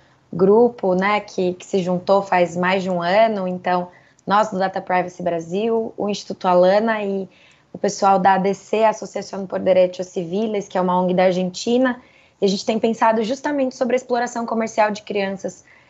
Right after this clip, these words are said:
na internet, mas n-, com o olhar da América Latina, enfim, da América do Sul, esse olhar compartilhado entre Brasil e Argentina. Então, acho que, primeiro, pra gente pensar o Brasil, né, é inevitável, assim, o Brasil é um país de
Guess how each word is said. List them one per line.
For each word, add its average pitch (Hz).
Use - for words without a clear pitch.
na 208
internet, 220
mas 240
n-, 240
com 269
o 302
olhar 254
da 233
América 226
Latina, 226
enfim, 202
da 196
América 202
do 220
Sul, 202
esse 185
olhar 208
compartilhado 202
entre 190
Brasil 202
e 202
Argentina. 190
Então, 247
acho 262
que, 262
primeiro, 254
pra 233
gente 214
pensar 226
o 220
Brasil, 196
né, 190
é 190
inevitável, 196
assim, 175
o 160
Brasil 190
é -
um 302
país 262
de 262